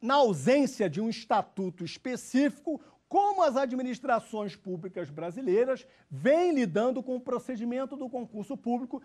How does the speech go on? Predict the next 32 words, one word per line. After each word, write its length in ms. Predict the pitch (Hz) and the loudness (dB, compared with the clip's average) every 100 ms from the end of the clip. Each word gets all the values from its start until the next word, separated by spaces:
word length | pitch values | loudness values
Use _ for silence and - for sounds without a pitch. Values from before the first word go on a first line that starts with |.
| _ | _
sem 460 | _ - - 339 339 | _ -18 -2 0 2
a 80 | 240 | 0
regra 360 | 151 165 190 | -2 -4 -4
geral. 460 | 208 262 240 277 302 - - | -4 0 4 6 4 0 -8
E 80 | 285 | -4
observem, 760 | 330 320 - 277 302 165 135 - _ _ _ | -2 -2 4 4 6 2 -4 -16 _ _ _
diante 480 | 143 190 294 330 277 | -2 4 6 6 0
deste 380 | 220 277 - 277 | -2 -4 -2 -2
novo 500 | 208 208 359 302 233 | 0 4 4 4 0
desafio. 720 | 196 175 170 - 139 107 107 _ _ _ _ _ _ _ _ _ _ _ _ _ | -4 0 0 0 -8 -8 -10 _ _ _ _ _ _ _ _ _ _ _ _ _
Que 140 | 392 | -2
desafio 600 | 320 294 262 233 - 269 | 0 2 4 2 0 2
é 80 | 208 | 4
esse? 440 | 214 233 156 - - _ _ _ _ | 6 4 0 -12 -20 _ _ _ _
O 120 | - 214 | -4 0
novo 480 | 214 311 339 294 | 4 6 6 4
desafio 800 | 233 240 220 202 - 277 311 302 | -4 0 2 2 0 0 2 0
de 100 | 247 | -2
se 200 | 214 226 | -6 -8
ter 280 | 156 294 311 | -4 2 4
um 120 | 262 | 2
procedimento 920 | - 226 - 233 185 214 285 320 269 | -2 -6 -4 -8 -6 -4 0 0 0
de 120 | 208 196 | -4 -8
escolha 500 | - - 202 190 175 | -10 -2 2 2 0
de 80 | |
recurso 560 | 185 180 165 165 - 220 | -4 -6 -6 -10 -10 -8
humano 460 | 214 277 320 196 - - _ | 2 6 6 4 -6 -20 _
que 160 | - 294 | -4 -4
vá 380 | 214 269 302 311 | 0 0 0 0
além 560 | 277 277 262 302 392 349 | 2 2 2 0 2 2
desta 400 | 285 254 - 220 | 2 0 -2 0
premissa, 600 | 208 170 160 143 - | 0 2 0 0 -6